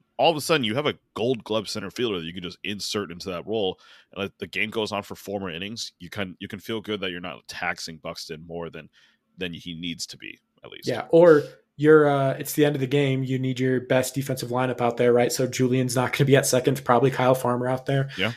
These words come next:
Speaker 2: And then if in left, you have Michael A. Taylor, Byron Buxton in center, Max Kepler in right. That's a, you know, that's about as good as an outfield mix as it gets.
Speaker 1: Yeah,
Speaker 2: And
Speaker 1: that's
Speaker 2: so
Speaker 1: true.
Speaker 2: at, at least if Buxton can, you know, be eighty percent of platinum g-,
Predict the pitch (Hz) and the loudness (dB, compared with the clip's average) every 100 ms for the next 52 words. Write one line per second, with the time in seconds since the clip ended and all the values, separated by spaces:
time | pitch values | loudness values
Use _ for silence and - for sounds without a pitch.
0 | - 135 143 139 151 151 - 160 131 143 | 0 4 6 6 6 4 4 2 4 4
1 | 147 - 135 123 123 139 139 139 135 127 | 4 2 2 2 4 4 6 4 6 4
2 | 139 151 151 139 123 139 135 135 143 135 | 6 6 6 4 2 4 4 2 0 0
3 | 135 139 139 131 135 - 143 143 139 131 | 2 2 4 2 0 0 2 4 4 4
4 | 120 131 - - - - - 165 147 - | 4 4 4 0 -16 -12 4 4 6 0
5 | - _ _ _ _ 156 143 143 170 180 | -4 _ _ _ _ 0 2 6 6 6
6 | 175 135 151 165 139 123 - - 147 147 | 4 6 4 4 2 2 2 2 0 0
7 | - 131 123 117 - - 110 147 120 101 | -2 -4 0 0 0 -2 0 -2 -2 0
8 | 113 117 117 - - - 139 135 139 156 | 0 0 -4 -16 -20 -8 0 2 6 6
9 | 175 170 151 - 143 139 143 127 - 127 | 6 4 0 4 4 4 -2 -4 -4 -6
10 | 123 123 117 113 - 131 135 127 113 _ | -6 -6 -6 -8 -14 -6 -2 -2 -4 _
11 | _ 143 131 123 123 - 117 113 - 127 | _ 0 2 0 -2 0 -2 -4 -6 -4
12 | 117 110 - - 120 - 113 113 | -2 -4 -8 -2 0 0 -6 -6